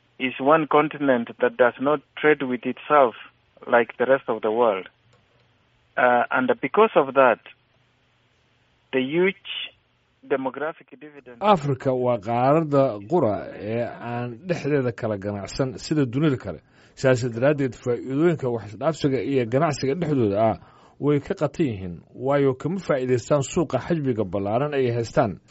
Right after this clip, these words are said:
Speaker 2: in ka badan hal bilyan oo dollar.
Speaker 1: One point three billion people plus a G D P of over two point three trillion.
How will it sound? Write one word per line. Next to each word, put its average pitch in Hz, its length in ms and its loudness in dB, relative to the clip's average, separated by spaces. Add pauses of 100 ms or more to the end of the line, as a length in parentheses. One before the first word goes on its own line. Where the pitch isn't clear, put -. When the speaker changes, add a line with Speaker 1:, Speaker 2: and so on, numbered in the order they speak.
Speaker 2:
in 131 120 -2
ka 151 140 -2
badan 135 280 0
hal 143 240 0
bilyan 139 340 0
oo 110 100 -4
dollar. 104 320 -6 (320)
Speaker 1:
One 139 240 6
point 117 280 0
three 135 180 -6
billion 131 420 -2
people 156 460 -6
plus 107 380 0
a 123 120 -10
G 135 220 -6
D 127 120 -4
P 131 220 -6
of 117 140 0
over 120 400 2 (640)
two 147 200 -4
point 117 260 2
three 135 220 -4 (120)
trillion. 117 460 -2